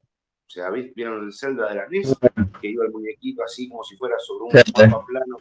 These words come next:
Speaker 1: que iba pasando por, muy rebuscado, eh, muy bien hecho y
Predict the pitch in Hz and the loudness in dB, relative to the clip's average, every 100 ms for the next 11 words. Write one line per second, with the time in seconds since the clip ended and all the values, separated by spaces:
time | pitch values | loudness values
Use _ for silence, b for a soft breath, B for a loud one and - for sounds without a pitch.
0 | _ 120 120 - _ _ _ 107 - 123 | _ -8 -8 -10 _ _ _ -8 -6 -6
1 | 117 117 160 156 - 110 127 131 185 247 | -2 -4 -4 -8 -12 -10 -8 -4 -2 -2
2 | 254 - _ _ _ - 127 127 123 - | -4 -10 _ _ _ -10 -4 -2 -2 -4
3 | 190 202 208 202 _ _ _ _ _ - | 0 0 -2 -6 _ _ _ _ _ -20
4 | _ _ _ _ 107 110 107 104 104 117 | _ _ _ _ -4 -4 -4 -10 -12 -8
5 | 190 247 196 175 180 180 - - - _ | -4 -2 -2 -4 -4 -10 -14 -16 -20 _
6 | _ 233 | _ -18